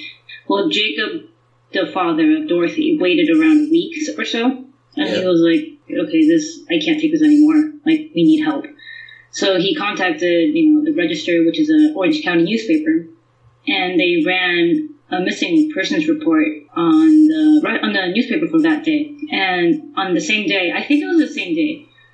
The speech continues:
Speaker 1: the, the managing editor, uh, Pat Riley,
Speaker 2: Mm-hmm.
Speaker 1: he got a call from a guy claiming to be the killer. So the guy was, um, e-, explaining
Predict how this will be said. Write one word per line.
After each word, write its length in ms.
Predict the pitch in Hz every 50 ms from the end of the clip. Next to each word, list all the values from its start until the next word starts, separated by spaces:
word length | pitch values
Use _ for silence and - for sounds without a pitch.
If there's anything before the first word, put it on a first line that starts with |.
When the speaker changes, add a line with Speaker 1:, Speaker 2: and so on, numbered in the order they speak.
| _ _ _
Speaker 1:
the, 520 | - 196 185 180 175 170 165 - - - - _
the 160 | - - 226
managing 500 | 226 220 220 233 226 220 220 214 - 156
editor, 380 | 180 185 208 220 233 247 247 247 - - - - _ _ -
uh, 180 | 190 185 - -
Pat 280 | - - 214 196 170 160 165
Riley, 520 | 165 170 170 180 190 214 240 277 302 311 302 - - _ _ _ _ _ _ _
Speaker 2:
Mm-hmm. 260 | 131 127 120 120 139 160
Speaker 1:
he 320 | - - 240 247 269 269
got 220 | 254 240 - -
a 120 | - - - _ _ _
call 120 | _ 180 -
from 180 | - 196 180
a 60 | 180 170
guy 560 | 190 190 190 185 180 170 165 160 151 - - _ _ _
claiming 520 | - - 226 220 214 214 208 190 - 165
to 120 | 151 - -
be 140 | 156 180 175
the 100 | 339 -
killer. 520 | - - 254 226 220 170 151 - - - - _ _
So 140 | - 233 226
the 100 | 220 214
guy 240 | 214 220 226 247
was, 200 | 254 247 233 220 226 - _ _ -
um, 800 | - 190 190 370 359 359 349 349 339 320 285 294 294 294 294 -
e-, 200 | 311 311 294 302 -
explaining 800 | - - - - - 214 220 214 220 220 214 208 196 190 -